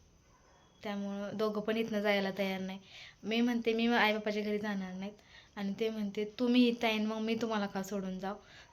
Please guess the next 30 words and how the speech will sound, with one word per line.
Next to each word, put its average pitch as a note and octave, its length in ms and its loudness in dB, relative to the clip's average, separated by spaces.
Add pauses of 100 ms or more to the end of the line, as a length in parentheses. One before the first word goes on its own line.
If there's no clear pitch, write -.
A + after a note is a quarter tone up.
तुम्ही A#3+ 140 6
माझं A#3+ 260 4
कोण G#3+ 220 0
नाही G3+ 160 0
का?" F#3+ 140 -2
मी G3+ 180 0
त्यांना G#3 380 0
भांडणं A3 260 0
झाली A3 180 0
की G#3+ 60 -6
म्हणत A3 160 -2
असते A3 180 -6
की G#3 80 0
"इथं G#3+ 120 0
यायचंच G3+ 420 0
नाही", F#3+ 260 -4
असं F#3 320 -8
म्हणत A3+ 320 0
असते. G#3 300 -6 (1000)
मग B3 420 4 (240)
भरपूर C#4+ 360 8
काय C#4 200 6
काय C4 200 4
बोलतो B3+ 320 4
आपण A3+ 240 0
रागाच्या G#3+ 400 -2
भरात. G3 280 -4 (1500)
भरपूर G#3 420 -4
काय G3 200 -4
काय. G3 200 -12